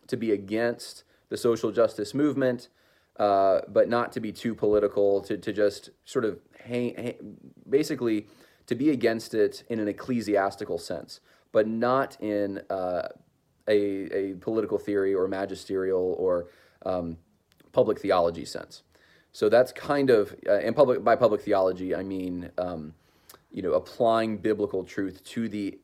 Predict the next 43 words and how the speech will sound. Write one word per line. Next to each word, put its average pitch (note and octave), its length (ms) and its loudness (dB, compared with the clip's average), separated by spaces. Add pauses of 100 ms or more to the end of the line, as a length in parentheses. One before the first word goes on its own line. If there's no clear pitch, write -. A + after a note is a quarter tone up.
(140)
uh, E2+ 300 -2 (100)
the G2+ 140 -4
arena G2 380 -2 (120)
of F2+ 200 -2
not G#2 180 -2
just F#2 160 -8
culture, G2 300 -6
but, F2 280 -4
but F#2+ 160 -4
politics F#2 640 -2
more F#2+ 160 -6
generally, E2+ 500 -6
and E2+ 120 -8
the, E2+ 260 -2
the F#2+ 120 -4
office F#2+ 340 -2
of F#2 80 -10
the F#2 80 -10
civil F2 220 -8
magistrate. E2 640 -10 (960)
So, A2 520 8 (180)
um, G#2+ 340 2 (420)
w-, A#2 200 -6
one D#3+ 260 2
person E3+ 340 2
I A#2+ 60 0
think A#2+ 200 -2
that F#2 120 0
doesn't A2 260 2
fit C3 200 2
into A#2+ 200 -4
that A2+ 180 0
category A2+ 420 2
would G2+ 160 0
be, G2+ 120 -2
like, F#2+ 180 0
someone A2+ 220 -4
like G#2 120 0
a F#2+ 60 -4
Doug F#2+ 260 2
Wilson, F#2+ 440 -4
who, G2 440 -6
um, F2 340 -8